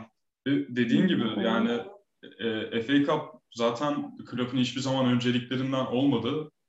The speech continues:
Speaker 1: E, yani her daim Şampiyonlar Ligi ve lig üzere giden bir adam oldu. E, Liverpool'da öyle bir takım oldu haliyle. Hani bunun nedenlerini de zaten yayınlar boyu konuştuk. O yüzden
Speaker 2: Hı hı.
Speaker 1: e, F A Cup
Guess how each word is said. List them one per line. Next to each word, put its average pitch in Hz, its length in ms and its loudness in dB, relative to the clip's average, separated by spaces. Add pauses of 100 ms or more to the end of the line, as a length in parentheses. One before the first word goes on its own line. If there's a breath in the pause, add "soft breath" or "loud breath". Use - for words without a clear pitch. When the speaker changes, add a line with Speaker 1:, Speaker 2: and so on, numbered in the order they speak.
(160)
Speaker 1:
E, 107 40 -8 (800)
yani 104 240 -2
her 117 260 2
daim 123 220 0
Şampiyonlar 123 680 0
Ligi 127 160 0
ve 123 140 0
lig 123 120 2
üzere 123 260 2
giden 110 340 -2
bir 104 220 -6 (480)
adam 107 260 0
oldu. 107 360 -2
E, 113 40 -8
Liverpool'da 120 600 -2
öyle 143 220 4
bir 113 100 0
takım 110 300 -6
oldu 104 260 -4
haliyle. 107 380 0
Hani 110 180 -2
bunun 113 180 2
nedenlerini 113 500 0
de 113 80 -4
zaten 123 460 -2 (400)
yayınlar 117 480 2
boyu 123 180 0
konuştuk. 131 640 -6 (480)
O 123 100 0
yüzden 190 380 6
Speaker 2:
Hı 190 280 -2
hı. 214 260 -4
Speaker 1:
e, 107 420 -2
F 139 120 0
A 139 120 4
Cup 135 180 2